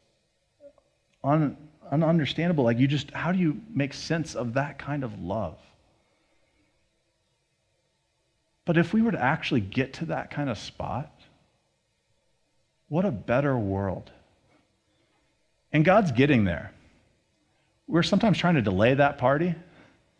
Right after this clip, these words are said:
God's kingdom is coming. God's kingdom is near, and yet we hold on to our own powers. We hold on to our own ways of wanting to do things.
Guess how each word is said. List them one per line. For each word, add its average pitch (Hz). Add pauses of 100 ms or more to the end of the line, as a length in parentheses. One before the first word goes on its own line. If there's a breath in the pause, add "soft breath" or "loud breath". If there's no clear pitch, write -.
(520)
God's 143
kingdom 151
is 101
coming. 143
God's 120
kingdom 151
is 98
near, 143
and 127
yet 131
we 127
hold 160
on 156
to 143
our 135
own 151
powers. 147
We 139
hold 151
on 156
to 151
our 135
own 156
ways 156
of 135
wanting 143
to 117
do 147
things. 139